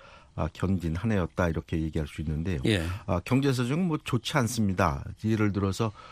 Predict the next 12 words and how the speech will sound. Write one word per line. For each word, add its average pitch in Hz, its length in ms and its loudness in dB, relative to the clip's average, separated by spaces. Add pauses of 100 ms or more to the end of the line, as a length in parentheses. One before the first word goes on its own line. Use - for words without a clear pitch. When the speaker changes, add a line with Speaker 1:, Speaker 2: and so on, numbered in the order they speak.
(160)
Speaker 1:
아, 90 220 4
북한의 110 640 2
무역, 104 480 4 (360)
중국과의 107 680 2
무역이 98 400 0
거의 107 240 -2
이제 107 260 -2
구십 - 320 -8
퍼센트 95 640 -2
줄었습니다. 80 640 -2
특히 - 200 -4
수출이 - 600 -4